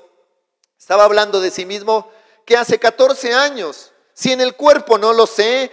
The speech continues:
si fuera del cuerpo no lo sé, Dios lo sabe, fue arrebatado al tercer cielo". La palabra arrebatamiento es bíblica. Muchos no lo quieren entender, muchos no lo quieren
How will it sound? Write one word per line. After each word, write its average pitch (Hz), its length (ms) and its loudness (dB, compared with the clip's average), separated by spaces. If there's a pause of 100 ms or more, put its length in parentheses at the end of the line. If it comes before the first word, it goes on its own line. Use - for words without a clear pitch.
si - 180 -4
fuera 247 300 2
del 233 200 0
cuerpo 247 440 2
no 175 320 -4
lo 247 140 0
sé, 226 460 -4 (360)
Dios 269 400 -4
lo 196 140 -6
sabe, 143 380 -2 (100)
fue 240 380 2
arrebatado 240 1080 0
al 175 120 -2
tercer 170 320 -4
cielo". 220 380 0 (160)
La 226 160 2
palabra 262 380 2
arrebatamiento 226 720 -2
es 175 120 -8
bíblica. 226 540 -8 (140)
Muchos 226 420 -6
no 208 120 -8
lo 220 200 -6
quieren 233 360 -2
entender, 196 920 -6
muchos 240 380 -4
no 220 100 -4
lo 220 160 -2
quieren 233 400 0